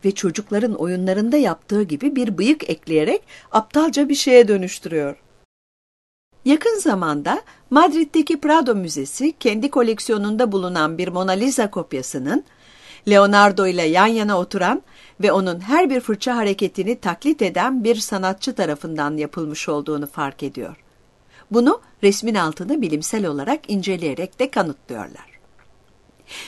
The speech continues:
Baktığımız orijinal resmin rengi biraz sarıya dönmüş. Temizlendiğinde resmin orijinal renklerine daha yakınlaşabiliriz. Ancak bu durumda resim gizemli duruşunu koruyabilir mi?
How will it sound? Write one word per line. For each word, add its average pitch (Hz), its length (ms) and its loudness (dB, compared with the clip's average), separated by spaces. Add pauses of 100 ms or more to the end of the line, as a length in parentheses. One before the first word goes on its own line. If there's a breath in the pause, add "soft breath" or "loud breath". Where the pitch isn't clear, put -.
(160 loud breath)
Baktığımız 381 480 2
orijinal 339 520 2
resmin 302 400 0
rengi 285 360 2
biraz 370 280 4
sarıya 196 540 0
dönmüş. 110 520 -8 (360 loud breath)
Temizlendiğinde 190 1040 0 (300 soft breath)
resmin 196 360 -2
orijinal 190 520 -2
renklerine 165 600 -2
daha 202 200 -2
yakınlaşabiliriz. 175 1000 -2 (260 loud breath)
Ancak 175 420 -2
bu 226 120 2
durumda 165 520 -2 (300 soft breath)
resim 190 460 -2
gizemli 165 540 -2
duruşunu 156 440 -6
koruyabilir 175 600 0
mi? 156 240 -4